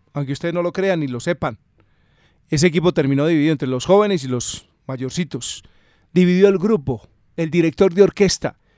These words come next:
el hombre que estaba para manejar las situaciones por preferencias hacia un nombre,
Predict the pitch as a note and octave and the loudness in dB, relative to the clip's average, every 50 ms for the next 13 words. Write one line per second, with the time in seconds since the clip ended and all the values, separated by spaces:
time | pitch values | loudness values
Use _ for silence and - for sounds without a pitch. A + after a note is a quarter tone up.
0 | _ _ _ _ _ _ - E3+ E3 F3+ F3+ G#3 G#3 D#3+ E3+ E3 - E3+ F3 F#3+ | _ _ _ _ _ _ -2 0 2 2 2 2 2 2 0 0 4 6 6 6
1 | F3 - F3+ E3 D#3+ D#3 D#3 D#3 D3+ D3+ C#3 D3+ F3+ F#3 F#3 F#3+ F#3 - F#3 E3 | 6 6 4 4 4 2 2 2 2 2 2 4 4 4 4 2 0 -2 -2 -4
2 | - D3 C3+ - G3 G3+ F#3 D#3 - - E3 D#3+ - - - E3 D#3 D3+ - D#3 | -4 -4 -2 0 0 0 0 -2 -2 -2 -2 -2 -2 0 0 2 2 2 2 2
3 | D3 F3 F#3+ G#3 G3 - A3 G#3 F3+ F3 D3+ - D#3 D3 D#3 F3 F3 F3 G#3 G#3+ | 4 4 4 4 4 2 0 0 0 -2 -4 -2 0 2 2 4 4 6 6 6
4 | G3+ F3 F3 C3+ - | 6 4 0 -2 -4